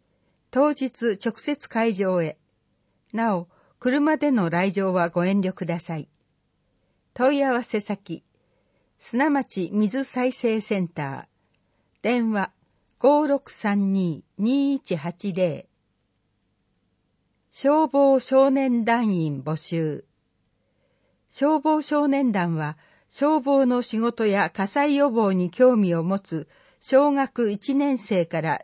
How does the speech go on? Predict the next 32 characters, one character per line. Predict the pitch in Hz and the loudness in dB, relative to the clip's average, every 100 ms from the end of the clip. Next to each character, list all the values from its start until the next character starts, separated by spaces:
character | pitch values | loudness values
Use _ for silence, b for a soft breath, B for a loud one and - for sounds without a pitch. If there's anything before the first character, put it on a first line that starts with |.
| - | -8
中 | - 311 | -4 0
学 | 262 196 - | 0 -2 -4
三 | 220 233 | -2 0
年 | 240 226 | 0 -2
生 | - 165 151 | -2 -4 -2
で | 156 | -4
結 | 147 156 - | -2 -6 -4
成 | 196 180 | -4 -4
さ | 170 160 | -4 -6
れ、 | 170 - _ _ _ _ _ _ _ | -6 -8 _ _ _ _ _ _ _
防 | 226 269 269 | 4 4 4
火・ | 240 226 - | 0 -4 0
防 | 226 285 | 2 2
災 | - 262 240 | 2 0 0
に | 240 | -2
関 | 254 254 | -4 -4
す | - - | -4 -6
る | 185 147 | -6 -6
知 | - 226 | -8 -8
識・ | - 180 - | -8 -6 -8
技 | 165 233 | -4 -4
術 | 226 233 - | -2 -4 -2
を | 170 160 | -2 0
身 | 170 | 0
に | 190 226 | 0 -2
つ | - | -4
け | 247 214 | -2 -2
る | 175 | -2
と | 147 | -6
と | 160 160 | -4 -4
も | 160 | -2
に、 | 160 151 | -2 -6